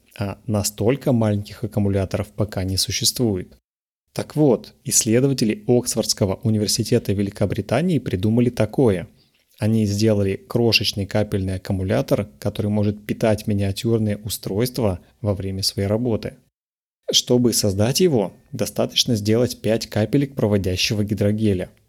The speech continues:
Состав у каждой капельки разный, за счет чего по всей цепочке создается градиент концентрации соли. От менее соленой посередине к более соленым капелькам по краям.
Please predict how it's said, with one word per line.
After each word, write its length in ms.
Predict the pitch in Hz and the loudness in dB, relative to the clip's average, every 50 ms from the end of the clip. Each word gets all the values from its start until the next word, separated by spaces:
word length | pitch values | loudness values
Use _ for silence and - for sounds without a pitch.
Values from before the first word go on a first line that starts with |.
| _ _ _ _ _ _ - | _ _ _ _ _ _ -8
Состав 500 | - - 104 - - - 208 247 247 247 | -6 -6 -6 -4 0 2 2 4 4 2
у 80 | 165 | 0
каждой 380 | 123 - 151 190 196 170 160 127 | 0 2 2 2 4 4 2 0
капельки 540 | - - - 135 151 - 202 180 - - 127 | 0 0 -2 -2 0 0 -2 -2 0 2 2
разный, 480 | 120 131 151 151 120 104 95 85 78 67 | 4 4 6 4 4 2 0 -4 -6 -8
за 180 | - 98 104 | -4 -2 -2
счет 220 | 95 - - 107 98 | -2 0 -2 -4 -2
чего 300 | - - 98 113 139 160 | -4 -4 0 0 0 0
по 160 | - 131 107 | 2 0 0
всей 180 | - - 123 123 | 2 0 -2 -2
цепочке 560 | - - 107 - - 123 151 170 - - 131 | -2 -4 -4 -2 -2 -2 -2 -2 -4 -4 -4
создается 680 | - - 107 101 101 92 92 101 127 135 - - 131 - | -4 -2 -2 -2 -2 0 0 0 -2 0 0 -2 -2 -2
градиент 680 | - 113 110 107 110 104 104 104 98 95 104 107 - - | -4 -2 -2 -2 -2 0 0 0 0 2 2 0 0 -2
концентрации 760 | - - 123 120 - 127 113 - 101 95 92 - - - 107 | 0 0 0 2 2 0 0 0 0 0 0 0 0 0 0
соли. 460 | 101 - - 139 120 107 90 82 - - _ _ _ _ _ - - _ - | 2 2 2 2 2 2 0 -2 -6 -12 _ _ _ _ _ -20 -20 _ -4
От 240 | 107 104 104 - - | -2 -2 -2 -4 -6
менее 560 | - 117 107 104 107 113 113 104 95 98 92 | -6 -2 0 2 4 4 4 4 2 0 0
соленой 460 | - - 107 98 98 98 95 90 87 | 0 0 2 2 2 2 0 -2 -2
посередине 800 | - 98 90 - 95 95 92 87 95 92 87 95 123 180 208 - - - | -2 -4 -4 -2 -2 -2 -4 -4 -4 -2 0 0 0 0 -2 -4 -8 -18
к 240 | - - - 110 98 | -12 -4 -2 -2 0
более 400 | 92 92 92 95 120 151 202 233 | 0 0 0 2 2 4 4 4
соленым 480 | - - 170 127 104 107 127 170 196 160 | 4 4 4 4 4 4 4 2 2 2
капелькам 460 | - 117 123 123 127 123 - 135 123 | 2 4 4 4 4 2 2 0 0
по 100 | 123 113 | 0 0
краям. 480 | - - 117 110 104 95 85 85 92 | 0 0 0 2 2 0 -2 -4 -8